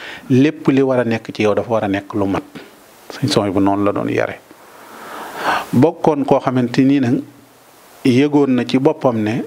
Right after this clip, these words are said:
li ko bàyyi ci àdduna mooy ñu jaamu ko, jaamu Yàlla. Loolu mu nekkoon ci nekkuwaay boo xamante ni ay guddeem yépp ay naafila la, ay bëccëgam koor la, ay waxtu, waxtoom yépp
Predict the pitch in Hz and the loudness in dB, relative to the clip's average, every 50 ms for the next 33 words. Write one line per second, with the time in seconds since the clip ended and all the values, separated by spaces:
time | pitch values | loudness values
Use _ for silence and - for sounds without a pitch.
0 | - - - - - - - - - - - - - 123 135 135 143 127 127 123 | -10 -14 -20 -20 -20 -20 -20 -20 -20 -20 -6 -2 2 2 2 2 2 2 2 2
1 | 123 117 107 104 - 127 - - 139 117 - 113 101 107 135 151 - - - - | 2 0 -2 -2 -2 0 0 0 0 0 -2 0 0 0 -2 -4 -6 -14 -20 -20
2 | - - - - - - 110 110 110 107 107 110 110 110 - 117 113 110 98 98 | -20 -20 -20 -10 -2 0 0 2 2 2 2 0 2 2 0 0 0 0 -2 -4
3 | 98 - - - - - - - - - - - - - - - - - - - | -4 -6 -10 -14 -16 -18 -20 -20 -20 -20 -20 -20 -20 -20 -20 -18 -18 -18 -16 -18
4 | - - - - 131 120 110 110 107 104 98 95 101 95 - - - - - - | -18 -6 0 0 2 2 2 2 2 2 2 0 -2 -4 -6 -8 -12 -16 -18 -16
5 | - - - - - - - 117 113 123 131 127 127 120 123 120 120 127 127 127 | -14 -14 -14 -14 -6 0 2 2 4 4 2 0 0 0 2 2 2 0 0 0
6 | - 127 110 107 107 113 110 110 - - - 113 107 101 104 104 - - 110 110 | 0 0 0 2 2 0 0 0 0 0 0 0 2 2 0 0 0 0 0 0
7 | 107 98 - - 104 104 104 - - 113 110 110 123 110 104 110 120 110 110 123 | -2 -2 -2 -2 0 0 0 0 -2 -4 -2 -2 -4 -4 -2 -2 -2 0 2 2
8 | 143 151 151 - - - - - - _ _ - - 127 110 104 104 104 104 95 | 2 2 -2 -6 -14 -20 -20 -20 -20 _ _ -10 -4 -2 0 2 2 0 0 -2
9 | - 107 98 104 107 104 - - - - - - - - - - - - 113 107 | -2 -2 -2 -2 -4 -6 -12 -16 -20 -20 -20 -20 -20 -20 -20 -16 -4 0 0 0
10 | 101 101 113 110 - - - - - 127 131 151 151 - - - - - - - | 2 2 0 0 0 0 0 2 2 0 0 -2 -4 -8 -14 -20 -20 -20 -20 -20
11 | - - - - - - - - - 107 104 98 98 98 92 87 - - - - | -20 -20 -20 -20 -20 -8 -2 0 0 0 0 0 0 -2 -2 -4 -4 -8 -16 -18
12 | - - - - - - - - - - - - - - - - - - - 117 | -18 -18 -18 -20 -18 -20 -20 -20 -20 -18 -18 -16 -16 -14 -14 -14 -6 -2 0 0
13 | 110 117 120 117 113 117 - - - - - 120 120 117 120 - - - 254 147 | 2 2 2 2 2 0 -2 -4 -2 0 2 2 2 0 -2 -6 -8 -8 -4 -4
14 | 117 - - - - 143 120 123 120 - - 135 120 117 113 117 143 151 151 - | -2 0 0 0 2 2 2 2 0 0 0 0 2 2 2 2 2 2 0 -2
15 | - | -8